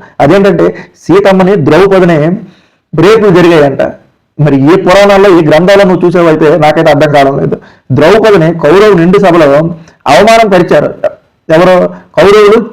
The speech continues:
చీరలాగే అవమానపరిచారు, రేపు అయితే చేయలేదు. అసలు అదంతా జరగడానికి ఈ వెనక నడిపించింది ఎవరు? కురుక్షేత్రం జరగాలి, అలా జరగడానికి వెనక నుంచి నడిపించింది శ్రీకృష్ణుడు, కర్త క్రియ అవన్నీ.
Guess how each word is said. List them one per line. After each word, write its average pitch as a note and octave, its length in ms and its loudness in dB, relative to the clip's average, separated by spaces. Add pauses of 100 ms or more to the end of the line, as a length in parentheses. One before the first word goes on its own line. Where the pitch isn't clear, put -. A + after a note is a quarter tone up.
చీరలాగే F#3+ 480 2
అవమానపరిచారు, E3+ 600 0
రేపు F#3 320 0
అయితే F#3+ 280 0
చేయలేదు. D#3+ 340 0 (220)
అసలు E3 220 0 (360)
అదంతా D#3 300 0
జరగడానికి G3 720 0 (360)
ఈ C#3+ 60 2
వెనక E3+ 340 0
నడిపించింది G3 520 0
ఎవరు? F3 340 0 (300)
కురుక్షేత్రం F#3+ 540 -2
జరగాలి, D#3+ 460 0 (260)
అలా D3 120 0
జరగడానికి G3 520 0
వెనక - 420 -2
నుంచి G3 200 0
నడిపించింది F#3+ 500 0
శ్రీకృష్ణుడు, F#3+ 720 -2
కర్త D#3+ 400 -2
క్రియ E3+ 240 0
అవన్నీ. C#3+ 360 0